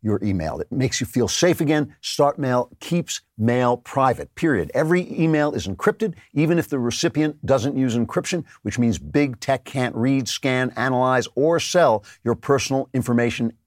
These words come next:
ever. Not even Big Brother can snoop around your email. StartMail also prevents government agencies from spying on you, like in Dragnet operations. You get unlimited anonymous aliases. This feature protects your main email address from spam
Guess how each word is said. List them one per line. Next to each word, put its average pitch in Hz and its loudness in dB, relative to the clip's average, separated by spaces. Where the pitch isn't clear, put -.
ever. 139 2
Not 113 0
even 113 0
Big 127 0
Brother 98 2
can 92 -8
snoop 107 -4
around 98 0
your 98 -2
email. 92 0
StartMail 131 0
also 151 2
prevents 123 -2
government 139 0
agencies 135 -2
from 113 -4
spying 196 0
on 82 0
you, 80 -4
like 95 0
in 113 -2
Dragnet 123 2
operations. 87 -6
You 110 -2
get 104 2
unlimited 139 0
anonymous 120 0
aliases. 120 0
This 113 0
feature 131 -2
protects - -2
your 113 0
main 135 0
email 135 0
address 131 2
from 98 -8
spam 160 -2